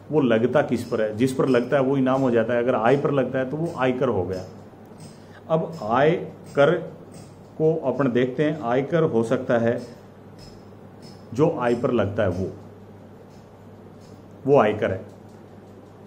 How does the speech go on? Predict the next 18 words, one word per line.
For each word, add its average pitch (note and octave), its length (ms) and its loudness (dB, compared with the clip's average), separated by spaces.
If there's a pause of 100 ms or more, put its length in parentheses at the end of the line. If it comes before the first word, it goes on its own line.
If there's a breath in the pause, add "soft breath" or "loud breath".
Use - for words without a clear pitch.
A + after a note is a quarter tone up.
और E3 160 2
ये C#3 280 6
दो C3+ 260 4
तरह F#3 240 2
के F3+ 140 2
कर C#3+ 200 0
हो A#2 180 2
सकते A#2 320 -2
हैं, C3+ 280 -2
एक D#3+ 240 -2
होता B2 240 0
है B2+ 60 2 (100)
प्रत्यक्ष D3 400 -4
कर D3 180 0
और D3 360 -4
एक D3+ 160 0
होता G#2+ 240 -4
है C3 120 -8